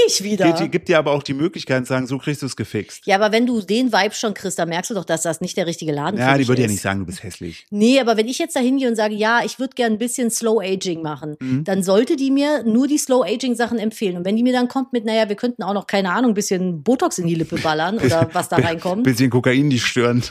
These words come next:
Speaker 1: Ja, dann weiß ich schon, oh, okay, fühle ich mich grad unwohl mit. Oder aber auch
Speaker 2: Aber,
Speaker 1: nicht, ist ja
Speaker 2: ja,
Speaker 1: meine Entscheidung.
Speaker 2: aber wenn du je nachdem,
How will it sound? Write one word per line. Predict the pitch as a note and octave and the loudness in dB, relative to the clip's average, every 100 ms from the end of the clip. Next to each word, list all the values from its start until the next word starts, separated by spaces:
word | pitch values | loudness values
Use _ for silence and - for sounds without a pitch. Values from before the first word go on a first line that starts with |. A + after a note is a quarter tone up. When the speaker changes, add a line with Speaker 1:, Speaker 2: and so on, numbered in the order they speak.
| - | 2
Speaker 1:
Ja, | G#3+ G3 - _ _ _ - - | 2 2 -2 _ _ _ -6 -2
dann | F#3 G#3+ | 0 2
weiß | B3 D4 | 0 -2
ich | D4+ | -2
schon, | D#4 B3+ | -4 -4
oh, | - A3 | -4 -4
okay, | - A3+ | -2 -6
fühle | G3+ A#3+ B3 | -4 -8 -4
ich | |
mich | C4 - | -4 -4
grad | B3 | -10
unwohl | - C4 D#3+ D#3 D#3 | -4 -4 -2 -4 -4
mit. | D3+ D#3 - | -6 -8 -10
Oder | - A3+ C#4+ | -2 2 2
aber | D4+ F4 | 2 2
auch | E4 | 4
Speaker 2:
Aber, | D4 E4 | 4 4
Speaker 1:
nicht, | C4+ | 2
ist | A3+ | 2
ja | - | 2
Speaker 2:
ja, | C#3+ | 2
Speaker 1:
meine | C#3+ - | 2 0
Entscheidung. | - D#3 D#3 | -4 -4 0
Speaker 2:
aber | D3 A3+ C3+ F#2+ F2 G2+ | 2 2 0 -2 -2 -2
wenn | B2 B2+ | -4 -6
du | |
je | A2+ B2+ | -6 -4
nachdem, | B2+ A2+ - B2 C3 B2+ | -2 -4 -4 -4 -2 -2